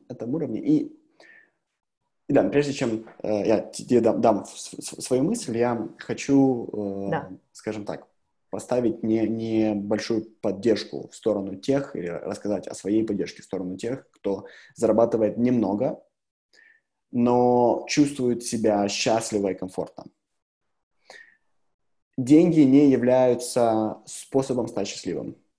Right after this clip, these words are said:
Speaker 1: Тот, кто думает, что если они заработают деньги, моментально станет счастливым, он ошибается.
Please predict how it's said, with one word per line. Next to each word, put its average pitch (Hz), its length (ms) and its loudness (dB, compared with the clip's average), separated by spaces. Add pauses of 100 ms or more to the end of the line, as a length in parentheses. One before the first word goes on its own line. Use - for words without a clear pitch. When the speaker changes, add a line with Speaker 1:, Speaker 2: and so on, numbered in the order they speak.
(220)
Speaker 1:
Тот, 147 160 4
кто 139 120 0
думает, 120 360 0
что 98 640 -2
если 110 240 0
они 110 140 -2
заработают 104 440 -4
деньги, 95 220 -6
моментально 95 640 -6
станет 101 300 -6
счастливым, 127 480 0
он 107 320 -2
ошибается. - 500 -8